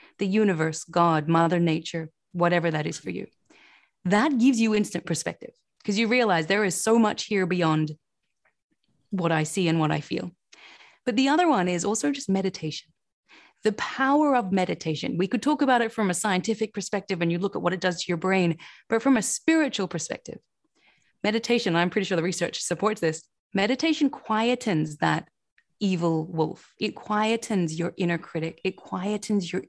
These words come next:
ego and allows you to reconnect with your source. It allows you to reconnect with that higher purpose that you have. And so this is about finding what works for you when it comes to meditating,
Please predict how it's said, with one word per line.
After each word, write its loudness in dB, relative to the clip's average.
ego 0
and 2
allows 2
you -2
to -6
reconnect -4
with -6
your -8
source. -10
It 2
allows 4
you 0
to -8
reconnect -4
with -4
that -4
higher -2
purpose -12
that -14
you -10
have. -14
And 6
so 4
this 0
is 2
about 2
finding 2
what 0
works 0
for -6
you 2
when 2
it -6
comes -2
to -4
meditating, 0